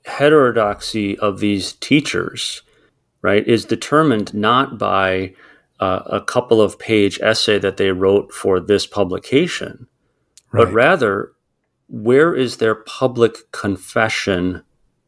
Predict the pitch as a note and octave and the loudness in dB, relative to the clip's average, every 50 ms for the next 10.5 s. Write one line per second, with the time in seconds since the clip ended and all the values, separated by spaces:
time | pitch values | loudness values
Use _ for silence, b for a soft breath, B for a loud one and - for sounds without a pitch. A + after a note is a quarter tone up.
0 | _ _ - - - B2 A#2+ A2+ A2 - - G#2 G2 F2 F2+ F#2+ A2 B2+ A2 E2+ | _ _ -14 0 0 0 2 2 0 0 2 -2 -2 -2 0 0 0 0 -2 -2
1 | - - - - _ _ _ _ _ _ _ _ _ - C3 A#2+ A#2 A2+ G2+ E2+ | -6 -14 -20 -20 _ _ _ _ _ _ _ _ _ -4 -2 0 0 0 -2 -4
2 | A2+ A2+ A2+ B2 B2+ A2+ - _ _ _ _ _ _ _ _ _ _ _ - B2+ | -4 -4 -2 -2 -4 -6 -10 _ _ _ _ _ _ _ _ _ _ _ 0 2
3 | A#2+ G#2+ F#2 - - _ _ F#2 G2 F2+ F2 G#2+ C3+ C#3 C3+ - B2 G#2 F2+ G2 | 2 2 2 -2 -10 _ _ -8 -6 -2 0 2 0 0 0 -4 -6 -6 -6 0
4 | G#2+ B2 C3+ C#3+ B2+ B2+ A#2+ B2 A2+ A#2+ C#3 D3 C#3+ C3+ B2 G#2+ A2+ B2 D3 E3 | 2 4 6 6 4 2 2 0 2 2 4 6 6 4 4 4 2 2 2 2
5 | - - - G#2+ G2 - A2 G#2 G2+ G2+ G2+ G#2+ G2+ - G2 F#2+ F#2+ F#2 - - | -2 -2 -2 -2 -2 0 -4 -2 0 0 0 0 -2 -2 -2 -4 -4 -6 -8 -2
6 | - C#3 E3 A3+ - G#2 F#2+ F#2 - - - G2+ G2 G2 - - - - G#2 G#2 | 2 4 4 6 4 2 -2 -4 -6 -2 0 0 0 0 -4 -10 -4 0 2 4
7 | G#2 G2+ G2 F#2+ F#2+ F#2+ b b b b b b b b b b _ - A#2 A2 | 4 6 4 4 2 0 b b b b b b b b b b _ -10 -8 -6
8 | G#2+ F2+ F2 G#2+ G#2+ A2 A2+ G2+ G#2+ G#2+ G2+ G2 - - A2 G#2 G2+ G2 G2 G2 | -6 -6 -2 0 2 2 4 2 2 0 0 -2 -2 -2 0 0 0 0 -2 -2
9 | F2+ - - - G#2 - - - G2+ F#2+ F#2 F#2 - G2 F#2+ - - F#2+ F2 - | -4 -6 -2 -2 -2 -2 0 -2 -2 -2 -2 -4 -6 -8 -8 -4 -4 -4 -4 -4
10 | - G2 F#2+ - - - - - - | -6 -8 -8 -8 -10 -12 -16 -18 -18